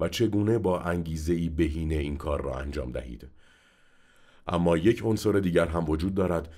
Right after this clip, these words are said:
که باعث می‌شود بی حد و مرز شدن شما تمام و کمال شود، یعنی روش.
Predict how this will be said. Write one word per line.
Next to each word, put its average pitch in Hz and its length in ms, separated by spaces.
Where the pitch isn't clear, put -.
که 87 120
باعث 73 400
می‌شود 80 520
بی 71 140
حد 71 280
و 71 60
مرز 67 240
شدن 104 340
شما 82 480
تمام 78 440
و 71 80
کمال 71 380
شود، 58 460
یعنی 73 500
روش. 73 640